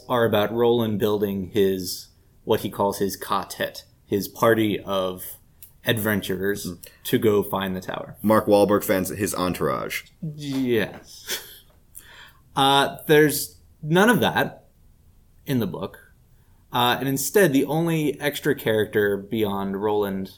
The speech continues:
Speaker 1: that we get is, uh, the kid Jake. Now, in the books, Jake is ten?
Speaker 2: Yeah.
Speaker 1: Uh, in the movie, they've aged him up to
Speaker 2: Fourteen or fifteen.
Speaker 1: fourteen, fifteen,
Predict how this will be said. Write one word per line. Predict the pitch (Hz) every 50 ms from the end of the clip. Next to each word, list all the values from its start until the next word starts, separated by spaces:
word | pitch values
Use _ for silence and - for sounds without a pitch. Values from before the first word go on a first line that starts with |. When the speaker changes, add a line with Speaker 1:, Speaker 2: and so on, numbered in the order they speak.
| _ _ _ _
Speaker 1:
that | - 90 90
we | 90 92
get | 104 139 170 139 120 113 - - - -
is, | - 107 101 98 98 95 98 - - - - - - _
uh, | - 101 95 101 98 87 78 - 113
the | 113 110
kid | 104 - - - 113 104 98 101
Jake. | 101 110 104 87 - - - - _ _ _ _ _ _ _ _ _ _ _ -
Now, | - 110 110
in | 110
the | 107 117
books, | 131 202 190 156 151 - - - - -
Jake | - - 135 120 123 123 117
is | 107 107 104 101 98 95 - - - - -
ten? | - - - 107 127 156 175 175 - - - _ _ _ _ _ _ _ _ _ _ _ -
Speaker 2:
Yeah. | 110 110 123 117 95 78 - - - _ _ _ _ _ _ _ _
Speaker 1:
Uh, | 123 120 120 117 117 113 - -
in | 120 123 120
the | 117
movie, | 131 170 175 160 151
they've | 123 120 117 104
aged | 113 - 131 127 - - -
him | 127 120
up | 117 110 98 - -
to | - - 113 107 104 101 101 101 101 101 101 101 98
Speaker 2:
Fourteen | - - - - - - 107 104 - 101 95
or | 123 120
fifteen. | 120 113 117 131 131 120 117 117
Speaker 1:
fourteen, |
fifteen, | 117 113 104 - - 101 101 101 101 101 98 95 -